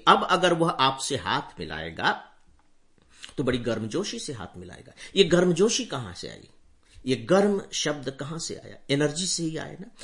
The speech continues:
और वो एनर्जी दी किसने है? सिर्फ उन शब्दों ने ही दी है और कुछ भी नहीं है मित्रों।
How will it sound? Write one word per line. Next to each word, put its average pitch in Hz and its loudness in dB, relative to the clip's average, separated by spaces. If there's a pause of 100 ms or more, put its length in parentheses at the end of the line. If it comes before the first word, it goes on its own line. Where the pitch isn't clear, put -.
(200)
और 180 8
वो 214 6
एनर्जी 196 6
दी 175 0
किसने 202 0
है? 98 -10
सिर्फ 185 0
उन 180 0
शब्दों 147 -4
ने 143 0
ही 160 -2
दी 151 -4
है 160 2
और 143 2
कुछ 175 -4
भी 208 2
नहीं 196 -2
है 190 -4
मित्रों। - -14